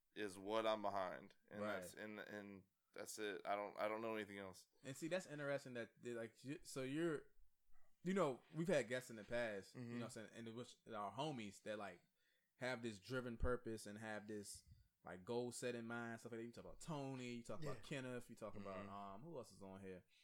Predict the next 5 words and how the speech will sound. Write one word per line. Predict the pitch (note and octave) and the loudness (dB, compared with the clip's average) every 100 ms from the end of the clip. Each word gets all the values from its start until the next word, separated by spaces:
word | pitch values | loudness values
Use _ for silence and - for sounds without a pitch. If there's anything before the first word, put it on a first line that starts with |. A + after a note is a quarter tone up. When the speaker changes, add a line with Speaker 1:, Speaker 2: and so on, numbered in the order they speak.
| - _ - - | -20 _ -16 -2
Speaker 2:
Maybe | A#2 A2 | 0 0
Angela, | A#2 B2+ B2 A#2+ A#2+ A2+ | 0 0 0 2 4 4
A | A2+ C3 | 2 2
J. | A#2 A#2+ A#2 G#2+ - - _ _ _ - | 2 2 2 0 -6 -20 _ _ _ 0
And | C#3+ C#3 C3 | 4 4 2